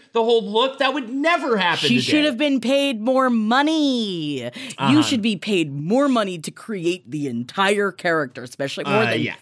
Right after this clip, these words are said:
Speaker 2: three hundred dollars a week, but we'll get to that.
Speaker 1: Peterson said, "An artist friend drew a picture, and I said, 'Are you kidding me? There's no way in hell they're going to let me on T V in that.' And they did.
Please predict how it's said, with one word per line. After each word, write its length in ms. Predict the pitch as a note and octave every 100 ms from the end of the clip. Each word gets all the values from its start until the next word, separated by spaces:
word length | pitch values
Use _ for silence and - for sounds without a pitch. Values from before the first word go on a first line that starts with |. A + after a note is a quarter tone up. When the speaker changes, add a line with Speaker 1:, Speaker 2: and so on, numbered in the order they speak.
| -
Speaker 2:
three 340 | C3 D3+ E3
hundred 400 | D#3+ G#3 A3 A#3+
dollars 360 | C4 C4 C4+ B3
a 60 |
week, 360 | D4+ G4+ C#4 -
but 160 | F3+
we'll 80 | D3+
get 220 | C#3+ C3
to 100 | -
that. 360 | D3+ A#3+ C#4+ A#3+ - _ _ -
Speaker 1:
Peterson 420 | G3+ G3+ G3 G3
said, 300 | - F3+ F3
"An 100 | D#3+
artist 400 | - A3+ C4 -
friend 280 | - E3 D#3
drew 180 | B2+ C3+
a 60 |
picture, 460 | B2 B2 G2+ - G2+
and 120 | F#2
I 120 | B2
said, 260 | C3+ - -
'Are 80 | A#2+
you 160 | D#3+
kidding 340 | G#3+ - E3 F#3+
me? 120 | G#3
There's 220 | F#3 D3+
no 120 | D#3+
way 320 | C#3+ B2+ F#3 G3
in 80 |
hell 320 | C#3 - G3+ A#3+
they're 160 | F#3+
going 220 | C#3+ B2+
to 40 | A#2+
let 160 | A#2
me 200 | G2+ A#2
on 160 | A2 G#2
T 160 | - A2
V 180 | G#2
in 120 | G2 F#2+
that.' 220 | F2+ E2+ _ _
And 140 | F#3+
they 100 | C4+
did. 400 | B3 D4+ D#4+ C#3